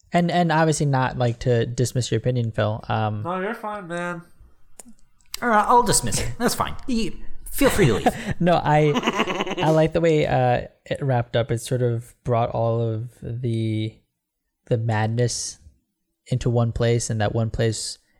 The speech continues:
Speaker 1: ended up being Henry Henry's mind, and, uh, I, I, I like that. Um,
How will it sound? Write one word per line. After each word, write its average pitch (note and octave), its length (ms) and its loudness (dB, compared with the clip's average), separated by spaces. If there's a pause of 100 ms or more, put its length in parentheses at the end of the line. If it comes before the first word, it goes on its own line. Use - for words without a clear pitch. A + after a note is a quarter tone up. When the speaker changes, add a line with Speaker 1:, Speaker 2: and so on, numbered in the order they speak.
(100)
Speaker 1:
ended A#2 240 0
up A2+ 140 -2
being A2+ 320 0
Henry A2+ 260 -2
Henry's A2 300 0
mind, G#2+ 360 0
and, G#2 240 -4 (480)
uh, G#2+ 420 0
I, B2+ 80 -2
I, B2 140 -2
I B2 40 2
like A#2+ 340 0
that. A2 380 0 (880)
Um, G#2+ 500 -4